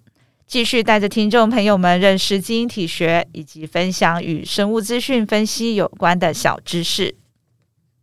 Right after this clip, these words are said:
啊，在读到老师的研究啊，然后有发现说，目前全台湾哦，只有国卫院我们有饲养骤行性的这个尼罗河草鼠哦。然后呢，发现说这是您的研究项目。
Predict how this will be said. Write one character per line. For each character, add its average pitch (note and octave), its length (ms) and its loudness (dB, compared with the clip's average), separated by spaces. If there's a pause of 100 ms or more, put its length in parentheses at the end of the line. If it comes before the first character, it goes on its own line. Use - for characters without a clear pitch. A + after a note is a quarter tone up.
(720)
啊， E3+ 200 -4
在 G#3+ 360 2 (160)
读 F3+ 140 -2
到 A3+ 140 6
老 D3 120 0
师 D#3+ 160 -6
的 D#3+ 120 0
研 D#3 260 -6
究 F3+ 200 0
啊， - 280 -4 (160)
然 E3 100 -4
后 G#3 120 4
有 D#3+ 360 -2 (120)
发 F3 160 0
现 F#3 260 2
说， F#3 160 2
目 G#3+ 140 2
前 E3 320 0
全 G3 200 0
台 G#3 220 4
湾 G#3+ 180 6
哦， G#3 220 4
只 G3+ 160 -2
有 G3+ 140 6
国 E3+ 220 2
卫 G3 140 4
院 G3+ 300 4
我 D#3+ 60 -2
们 E3 260 0
有 E3 240 0
饲 A#3 240 0
养 D#3+ 280 2
骤 A3 200 4
行 F3 220 0
性 G#3 200 2
的 E3 140 2
这 E3+ 140 0
个 E3+ 160 2
尼 E3+ 120 -2
罗 E3+ 160 2
河 F3 200 0
草 D#3+ 320 -4
鼠 - 240 -4
哦。 D#2 260 0 (440)
然 E3 200 -2
后 G#3 300 6
呢， F3+ 360 6
发 F3 140 4
现 G#3+ 180 2
说 G3+ 140 4
这 G3 100 2
是 A3 160 0
您 F3 160 2
的 F#3 120 0
研 E3 200 0
究 F#3+ 160 4
项 F3 300 0
目。 F#3 260 -2